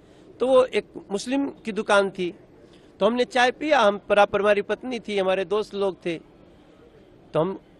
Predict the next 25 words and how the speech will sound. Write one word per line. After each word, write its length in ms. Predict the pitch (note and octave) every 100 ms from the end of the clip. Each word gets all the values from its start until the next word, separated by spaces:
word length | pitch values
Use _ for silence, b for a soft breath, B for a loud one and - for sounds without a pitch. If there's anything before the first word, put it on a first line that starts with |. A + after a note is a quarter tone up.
| -
हमको 280 | C3+ C3+ G#3
क्या 200 | - C#4
कोई 220 | C#4 A#3+
दिक्कत 320 | F#3+ G3+ A3
नहीं, 100 | A3
क्योंकि 200 | A#3+ A#3
हम 60 | C#4
कांवड़ 380 | - D#3+ G3 C4
यात्री 380 | G#3 F3 D#3 D#3
नहीं 220 | A#2+ G2+
थे। 300 | - - - - B B -
लेकिन 260 | D#3+ G#3 G3+
हम 100 | A3+
कांवड़ 380 | D#3+ C3 F#3+
यात्रा 380 | F3+ A#2 - B2
में 160 | A#2 A2
जा 200 | G2+ F#2
रहे 120 | G2+
हैं, 100 | C3+
तो 80 | C3+
अपनी 200 | - F#3+
शुद्धता 420 | - A2 G#2+ F3
पवित्रता 580 | - A#2 B2 A2+ - D3+
के 200 | - A2
लिए 300 | G2 B2+